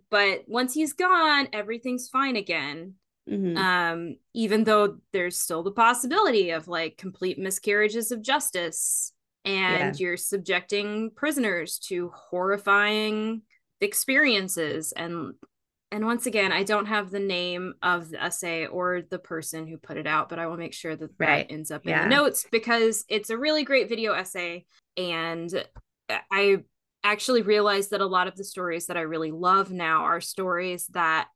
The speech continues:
Speaker 1: acknowledge that these systems are, like, weird and bad and are trying
Speaker 2: Yeah.
Speaker 1: to, like, do something about it or make something different about it.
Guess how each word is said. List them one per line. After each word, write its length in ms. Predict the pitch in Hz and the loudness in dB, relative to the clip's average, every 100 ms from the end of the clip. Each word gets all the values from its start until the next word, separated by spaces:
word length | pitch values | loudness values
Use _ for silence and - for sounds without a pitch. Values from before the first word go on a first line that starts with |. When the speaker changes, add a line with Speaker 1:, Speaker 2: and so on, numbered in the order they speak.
| _ _ _ - | _ _ _ -6
Speaker 1:
acknowledge 800 | 190 175 185 180 170 190 208 202 | -4 -2 0 4 6 6 2 0
that 180 | 226 220 | -4 -4
these 240 | 240 233 | -4 -2
systems 500 | - 247 - 240 240 | 0 -2 0 -2 -2
are, 120 | 233 | -2
like, 240 | 240 240 240 | 0 0 -2
weird 400 | 196 233 247 240 | -4 -2 0 0
and 180 | 240 233 | -2 0
bad 460 | 233 240 247 254 | 2 2 2 0
and 140 | - 196 | -4 -4
are 120 | 180 | -6
trying 240 | - 156 | -2 2
Speaker 2:
Yeah. 100 | 127 | 2
Speaker 1:
to, 60 | 127 | 2
like, 300 | 156 123 156 | -2 -4 -6
do 200 | 165 160 | -4 -2
something 420 | - 147 - 120 | -4 -6 -6 -8
about 340 | - 123 104 - | -4 0 0 -2
it 140 | - | -8
or 120 | - 180 | -6 -4
make 320 | 180 185 180 | 0 -2 -2
something 420 | 185 165 165 165 | -6 -4 -4 -4
different 360 | 143 - 123 123 | -6 -6 -8 -4
about 300 | 110 52 62 | -4 -4 -6
it. 120 | 57 | -12